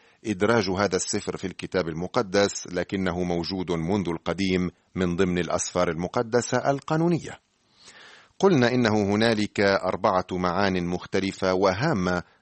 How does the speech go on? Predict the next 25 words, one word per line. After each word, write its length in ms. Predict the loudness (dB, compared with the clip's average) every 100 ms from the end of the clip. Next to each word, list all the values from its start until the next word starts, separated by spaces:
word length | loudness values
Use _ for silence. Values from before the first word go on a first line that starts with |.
| -4
موجودة 600 | 0 0 -2 -4 0 0
في 240 | 0 -6 -6
هذا 240 | -4 -4
السفر. 540 | -4 -6 -8 -10 -16 _ _ _ _ _
فهو 300 | -2 0 2
أولًا 520 | 4 4 4 4 2
يبين 480 | 2 2 2 2 0
روعة 440 | 2 4 4 2 0
وجمال 580 | -2 0 0 0 2 2
المحبة 600 | 0 -2 -4 -4 0 0
بين 220 | 0 0 0
الأزواج، 640 | -2 -2 -2 -4 -4 -8 -12 _ _ _ _ -2
وهنا 380 | 2 4 4
نجد 340 | 4 2 0 0
إعلانًا 580 | 0 2 2 2 0 0
عن 180 | -2
قداسة 540 | -2 -2 0 0 0 -2
العلاقة 540 | -2 -2 0 -2 -2 -4 -6
الزوجية، 680 | -2 -2 0 -2 0 0 -2 _ _ 0
وبأن 420 | 2 2 2 0
الزواج 520 | 0 0 2 2 2
مؤسسة 880 | 0 0 -4 -4 -4 -2 -2 -2 -2 -4
أنشأها 480 | -6 -2 -2 -2 -4
الله 360 | -4 -2 -2 -6
للإنسان. 640 | -6 -6 -4 -2 -2 -4